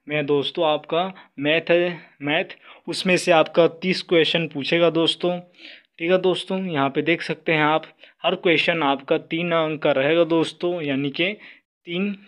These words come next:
ठीक है दोस्तों। यहाँ पे आप कुल मिला के रीजनिंग और मैथ का साठ क्वेश्चन रहेंगे यहाँ पे, ठीक है दोस्तों। आपको टाइम दिया गया है यहाँ पे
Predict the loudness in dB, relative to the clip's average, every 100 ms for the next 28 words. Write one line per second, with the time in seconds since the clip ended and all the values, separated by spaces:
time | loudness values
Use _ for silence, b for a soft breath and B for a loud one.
0 | -4 0 0 2 0 0 -2 0 0 -2
1 | -4 -10 _ _ _ _ _ _ _ _
2 | _ _ 0 0 0 -2 0 -2 0 0
3 | 0 -4 -4 0 0 0 -2 -4 -2 -2
4 | -2 B B B B -2 2 2 4 2
5 | 4 2 2 2 4 2 0 -2 -2 0
6 | 2 0 -2 -2 -2 0 -2 0 0 -2
7 | -8 0 2 2 0 0 -4 -6 -6 -6